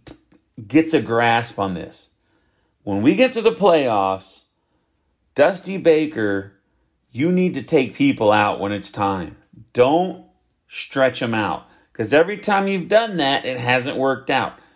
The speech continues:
You put Framber Valdez in one inning too long. You may have left Lance McCullers Junior out a little bit too long.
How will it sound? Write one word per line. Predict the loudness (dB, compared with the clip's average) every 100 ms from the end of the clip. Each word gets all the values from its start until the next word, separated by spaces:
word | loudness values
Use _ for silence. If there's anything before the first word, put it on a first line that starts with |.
| _ _
You | -10 -10
put | 0 4 4 2 -14
Framber | -6 -2 0 2 2
Valdez | 2 2 2 2 2 2
in | 0 0 0 -2
one | 0 0
inning | 2 0 -2
too | -2 0
long. | 0 0 0 -2 -6 -14 _ _ _
You | -10 -6
may | -2 0 2
have | 0 -2
left | 2 2 2 -2
Lance | -6 -6 -6
McCullers | -10 -4 -2 -2 -4
Junior | 0 2 2 0
out | 0 0
a |
little | 0 -2 0
bit | -2 -4
too | -6
long. | -4 -2 -2 -4